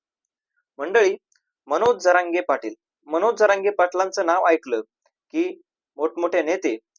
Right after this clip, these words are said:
आता घाबरतात. याचं खरं कारण म्हणजे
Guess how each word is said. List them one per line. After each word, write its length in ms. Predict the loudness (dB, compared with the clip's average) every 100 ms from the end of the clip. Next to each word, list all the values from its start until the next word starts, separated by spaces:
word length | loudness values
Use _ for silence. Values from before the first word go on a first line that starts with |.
| -14
आता 240 | 0 0 0 _ _ _ _
घाबरतात. 460 | -4 2 2 2 -4 -6 _ _ _ _ _ _ _ _
याचं 160 | -8 -8 0
खरं 200 | 2 4
कारण 260 | 4 4
म्हणजे 320 | 0 -8 -10